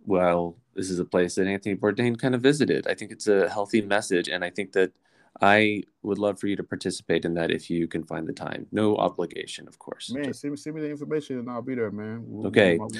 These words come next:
Speaker 2: we'll,
Speaker 1: Can I,
Speaker 2: we'll
Speaker 1: I'm gonna hype, start hyping it. Can I tell you who is gonna perform?
Speaker 2: Yeah.
Speaker 1: Okay. Ambros Contreras. Oh my God. Let me see if I can remember them all.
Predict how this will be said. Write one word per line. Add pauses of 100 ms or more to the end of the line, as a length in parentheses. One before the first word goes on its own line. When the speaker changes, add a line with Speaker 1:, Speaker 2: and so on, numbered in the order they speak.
(100)
Speaker 2:
we'll,
Speaker 1:
Can
I,
Speaker 2:
we'll (360)
Speaker 1:
I'm
gonna
hype,
start
hyping
it.
Can
I
tell
you
who
is
gonna (260)
perform? (880)
Speaker 2:
Yeah. (540)
Speaker 1:
Okay. (1120)
Ambros (420)
Contreras. (1040)
Oh
my
God.
Let
me
see
if
I
can
remember
them
all.